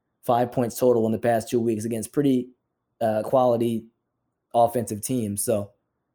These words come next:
um, yeah, I would not count the Jaguars completely out for making that one interesting, even though the Jaguars are for sure, or the Titans rather, are a much better team.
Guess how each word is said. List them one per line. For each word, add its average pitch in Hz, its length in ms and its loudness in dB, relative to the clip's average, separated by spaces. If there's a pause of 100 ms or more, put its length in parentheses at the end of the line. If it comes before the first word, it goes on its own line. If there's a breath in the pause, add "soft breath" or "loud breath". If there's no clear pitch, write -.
(340)
um, 110 460 -4 (100)
yeah, 127 260 2
I 117 80 0
would 123 140 4
not 117 220 -2
count 120 240 -4
the 117 260 -4
Jaguars 120 460 0
completely 117 300 0
out 113 140 0
for 117 80 -4
making 117 280 -4
that 107 140 -6
one 110 120 -6
interesting, 113 320 -8
even 113 220 -2
though 110 240 -4 (480)
the 127 80 0
Jaguars 117 500 4
are 110 80 -4
for 110 80 -4
sure, 113 400 -2
or 127 120 6
the 110 340 -4
Titans 113 380 0
rather, 104 320 -2
are 101 100 -6
a 95 40 -8
much 101 260 -6
better 101 180 -6
team. 92 300 -10